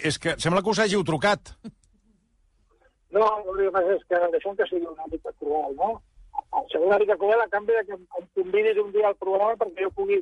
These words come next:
Speaker 2: posar-li cara amb aquestes veus crítiques que sempre tens per aquí i que
Speaker 1: Mm.
Speaker 2: no sé posar-los cara, però em fa molta il·lusió veure's la cara.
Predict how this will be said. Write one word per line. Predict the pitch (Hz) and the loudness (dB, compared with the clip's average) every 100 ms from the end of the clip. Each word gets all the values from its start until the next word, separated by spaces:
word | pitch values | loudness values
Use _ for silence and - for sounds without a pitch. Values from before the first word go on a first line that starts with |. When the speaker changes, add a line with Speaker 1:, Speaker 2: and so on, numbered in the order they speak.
| - | -2
Speaker 2:
posar-li | 381 262 403 190 | -2 0 2 0
cara | - 190 190 214 - - - | 2 2 2 0 -2 -20 -8
amb | 185 | -2
aquestes | 185 202 - 202 170 | 0 0 0 0 2
veus | 196 - | 0 0
crítiques | - 202 196 196 202 | -4 -2 0 0 0
que | 175 | 0
sempre | 185 190 175 | -2 0 0
tens | 180 - | -2 0
per | - | -2
aquí | - 202 254 - | 0 -2 -2 -8
i | - | -4
que | 494 | -2
Speaker 1:
Mm. | - | 0
Speaker 2:
no | 175 | 0
sé | - | 0
posar-los | - - 180 339 | -2 0 0 2
cara, | 233 370 | 0 0
però | - | -8
em | - - | -10 -6
fa | 359 | -4
molta | 180 349 370 | -2 -2 -2
il·lusió | 180 - 196 202 - - 247 - 160 160 | -2 2 2 2 -2 -10 -10 -12 -8 0
veure's | 185 190 | 0 0
la | 170 | -2
cara. | - 214 | -4 -4